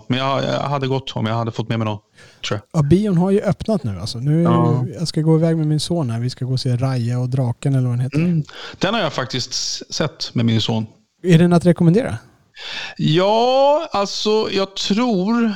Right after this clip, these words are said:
Speaker 1: den var väl-, den var väl-, den var väldigt lång för att vara en barnfilm.
Speaker 2: Mm.
Speaker 1: Jag får att den var en och femtio lång. Och min son är fem. Eh, jag tror att din son, eh, min, min son hängde med, men jag märkte att han blev lite trött av den.
Speaker 2: Ja.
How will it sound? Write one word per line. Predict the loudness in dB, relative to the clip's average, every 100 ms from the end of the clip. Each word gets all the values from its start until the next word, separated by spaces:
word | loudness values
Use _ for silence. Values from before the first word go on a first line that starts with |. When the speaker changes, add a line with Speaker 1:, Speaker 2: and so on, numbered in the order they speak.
| -6
Speaker 1:
den | -6 -2 0
var | 0
väl-, | 0 -2
den | 0
var | 0
väl-, | 0 -4 -8 -12 -4
den | -2
var |
väldigt | 0 -2 -2 -2 -2
lång | 0 2 2 0 -2
för | -4 -4
att |
vara | -2 -2
en | 0
barnfilm. | 0 -2 -2 -2 -4 _ -2
Speaker 2:
Mm. | 2
Speaker 1:
Jag | 4
får | 2
att | 0
den | 0
var | 0
en | 0 0 -2
och | -2
femtio | -4 0 0 -2 -2
lång. | 0 0 -2 -6 -8 -16 -16 -10
Och | -4 -2
min | 0 0
son | 0 2 2 0
är | 0
fem. | -2 -4 -4 -2 -2 0 -2 -2
Eh, | -6 -4 -4 -4 -4
jag | -4 -4
tror | -2 0 0
att | -2 -4
din | 0 0 0
son, | 0 0 0 0 -2
eh, | -4 -6 -2 2
min, | 2 2
min | 0
son | 2 0
hängde | 0 0 2
med, | 2 0
men | 0
jag | 0
märkte | -2 -2
att | -4
han | -2
blev | 0
lite | -2 -2
trött | -4 -4 -6 -12 -12 -6
av | -4
den. | 0
Speaker 2:
Ja. | 2